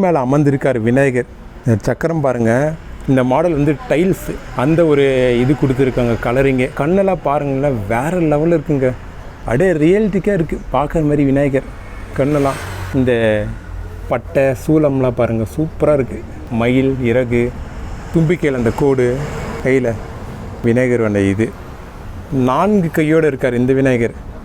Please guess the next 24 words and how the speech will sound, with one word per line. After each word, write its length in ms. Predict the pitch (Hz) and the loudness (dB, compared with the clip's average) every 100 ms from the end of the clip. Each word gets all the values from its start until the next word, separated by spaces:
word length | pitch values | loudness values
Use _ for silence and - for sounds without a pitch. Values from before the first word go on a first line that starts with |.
| - | -2
காளை 220 | 123 139 139 | 0 2 2
மாடுல 280 | 123 117 127 120 | 2 2 2 4
ரியலிட்டிக்காக 480 | 120 120 123 123 120 | 4 2 0 0 0
இருக்கு. 240 | 113 113 110 123 135 - - - - | 0 2 2 0 -4 -10 -12 -8 -2
வண்டி, 360 | 113 131 131 127 131 135 156 | 0 2 2 2 2 -2 0
இங்க 100 | 147 | 2
பாருங்க, 220 | 147 135 117 131 | 2 0 0 0
விநாயகருடைய 520 | 156 170 160 143 131 131 | 2 2 2 2 2 2
நண்பர் 300 | 131 143 143 123 | 2 2 2 2
எலி 140 | 139 - - - - - | 0 -2 -14 -14 -10 -2
கையில 260 | 147 160 147 147 | 0 0 0 0
சங்கு 200 | 165 185 | 2 2
வச்சுட்டு 260 | 147 123 127 | 0 0 0
இருக்காரு. 300 | 120 117 - - - - - - - - 135 | 2 -2 -2 -8 -12 -14 -14 -14 -12 -8 -4
இது 100 | 127 147 | -2 0
பார்க்கறதுக்கு 460 | 190 202 165 214 196 | 0 0 0 0 2
அந்த 120 | 170 | 4
ஒரு 100 | 147 135 | 4 2
அயோத்தி, 480 | 143 220 196 196 165 151 135 | 2 2 2 0 0 2 2
அந்த 180 | 147 180 175 | 2 2 4
ஒரு 140 | 160 143 135 127 120 | 4 4 4 2 2
இது 120 | 131 156 | 2 2
மாதிரியே 200 | 147 151 | 4 2
இருக்குங்க 340 | 131 139 123 | 2 0 0